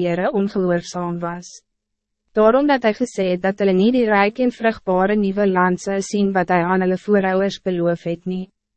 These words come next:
Dit is hier die mense se seuns wat Joshua nou besnij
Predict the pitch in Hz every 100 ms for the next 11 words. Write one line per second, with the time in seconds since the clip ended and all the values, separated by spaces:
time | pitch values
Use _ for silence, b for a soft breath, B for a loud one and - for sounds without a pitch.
0 | _ _ _ _ 220 226 226 226 240 254
1 | 214 220 - 240 226 - 202 180 - 190
2 | 196 214 220 - 202 185 185 190 190 202
3 | - 202 185